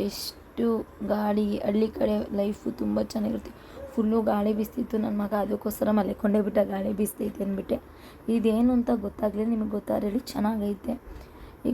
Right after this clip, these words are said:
ಕಡೆ ತುಂಬ, ಯಡೂರು ಕಡೆ ತುಂಬ ಹೋಟ್ಲುಗಳೆಲ್ಲ ಚೆನ್ನಾಗವೆ, ಊಟನೂ ಟೇಸ್ಟ್ ಇದ್ದಾವೆ.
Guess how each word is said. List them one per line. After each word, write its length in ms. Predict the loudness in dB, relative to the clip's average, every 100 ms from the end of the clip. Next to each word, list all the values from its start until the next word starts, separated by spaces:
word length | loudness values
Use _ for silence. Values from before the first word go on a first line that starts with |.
| 2
ಕಡೆ 180 | 4 2 2
ತುಂಬ, 300 | 4 6 6 6 4
ಯಡೂರು 300 | 4 2 0 -2
ಕಡೆ 160 | -2 0
ತುಂಬ 160 | 0 2 2
ಹೋಟ್ಲುಗಳೆಲ್ಲ 680 | 2 0 0 2 2 2 0 -2 -6
ಚೆನ್ನಾಗವೆ, 560 | -4 -2 -2 -2 -2 -4 -12 -20 -20 -20 -20 -20 -20 -20 -20 -20 -20 -20 -20 -20 -20 -20 -6 0
ಊಟನೂ 320 | 4 6 6 4 2
ಟೇಸ್ಟ್ 320 | 2 2 0
ಇದ್ದಾವೆ. 200 | 2 2